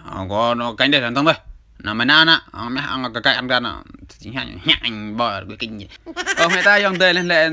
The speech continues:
toa chú gra, thằng ta bị nhiệt độ á, nên lại có tông hẹp thăm, ê, nó gần tan, bị hạt teo. Ờ, ờ, dòng, ý một là nhà mình lại, à.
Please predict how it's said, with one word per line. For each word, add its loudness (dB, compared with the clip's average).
toa 4
chú 0
gra, 6
thằng -2
ta 4
bị -4
nhiệt -2
độ 0
á, 2
nên 0
lại 0
có 0
tông -2
hẹp -2
thăm, -4
ê, 4
nó 0
gần 0
tan, 2
bị -2
hạt -2
teo. 0
Ờ, 2
ờ, 2
dòng, 4
ý 0
một 2
là 0
nhà 6
mình 2
lại, 6
à. 4